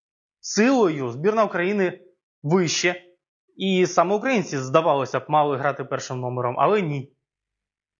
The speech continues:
Ну добре, візьмемо той варіант, що збірна України грає на контратаках.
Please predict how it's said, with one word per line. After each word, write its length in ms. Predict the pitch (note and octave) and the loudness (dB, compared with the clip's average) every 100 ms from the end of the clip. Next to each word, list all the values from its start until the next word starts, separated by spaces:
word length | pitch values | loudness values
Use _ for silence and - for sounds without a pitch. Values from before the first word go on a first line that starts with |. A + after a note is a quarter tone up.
| _ | _
Ну 100 | A#3+ | 0
добре, 460 | B3 C4+ C#3+ G#2+ - _ _ E3+ | 4 4 2 -4 -12 _ _ -2
візьмемо 580 | C4+ C#4+ B3+ A#3+ A3 | 0 2 2 2 2
той 180 | G3+ A3 | 2 0
варіант, 380 | F3+ D#3+ A#3 D#4+ | 0 2 2 0
що 100 | A3 | -4
збірна 280 | E3+ F#3 F3 | -4 -2 0
України 360 | - F#3 C4+ | 0 0 0
грає 280 | E3+ D3+ G3 | 2 4 4
на 80 | F3 | 0
контратаках. 800 | F#3 E3+ E3 D#3 C3 A#2+ - | -4 -2 0 0 -2 -4 -16